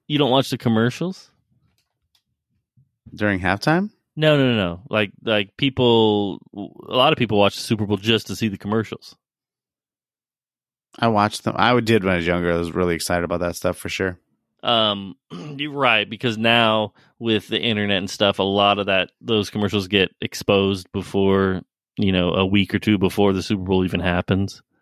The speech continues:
Speaker 2: That
Speaker 1: Which
Speaker 2: and those commercials
Speaker 1: kinda
Speaker 2: need to be done
Speaker 1: bullshit.
Speaker 2: by mil-, millennials and Generation Z people, like, meme people need to make commercials now.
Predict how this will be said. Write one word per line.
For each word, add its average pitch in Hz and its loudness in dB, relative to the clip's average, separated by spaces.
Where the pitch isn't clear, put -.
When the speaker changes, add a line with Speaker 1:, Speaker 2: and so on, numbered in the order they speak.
Speaker 2:
That 110 2
Speaker 1:
Which 113 4
Speaker 2:
and 92 -4
those 92 -2
commercials 101 0
Speaker 1:
kinda 95 0
Speaker 2:
need 92 -2
to 87 -4
be - -
done 92 2
Speaker 1:
bullshit. 90 -2
Speaker 2:
by 87 2
mil-, 87 -2
millennials 90 0
and 90 -2
Generation 98 2
Z 95 2
people, 95 0
like, 90 0
meme 101 2
people 95 0
need 98 2
to 92 0
make 95 0
commercials 95 0
now. 101 -2